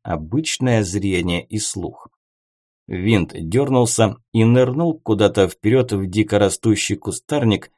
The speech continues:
мгновенно скрывшись от взгляда. Поспешив за ним, Сонг услышал звуки борьбы, и через секунду, вывалившись на небольшую скрытую полянку, он увидел странную картину.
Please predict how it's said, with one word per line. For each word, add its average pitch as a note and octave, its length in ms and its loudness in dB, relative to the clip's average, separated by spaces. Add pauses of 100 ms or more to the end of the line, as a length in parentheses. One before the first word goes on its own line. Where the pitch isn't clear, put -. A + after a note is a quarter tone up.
(160)
мгновенно C3 800 0
скрывшись A2+ 720 -2
от G#2 160 0
взгляда. G2 680 -2 (440)
Поспешив F#2 640 -2
за F2 180 -4
ним, A#2 180 2
Сонг F#2+ 400 -4
услышал G2+ 460 -2
звуки F2+ 360 -4
борьбы, F2+ 480 -2 (280)
и E3 120 0
через C#3+ 320 -2
секунду, B2+ 600 2
вывалившись A2 800 2
на G#2 100 0
небольшую G2 600 2
скрытую F#2+ 540 -2
полянку, D3+ 600 -2 (280)
он G3 240 2
увидел D#3 520 2
странную A2 960 2
картину. A#2 760 -6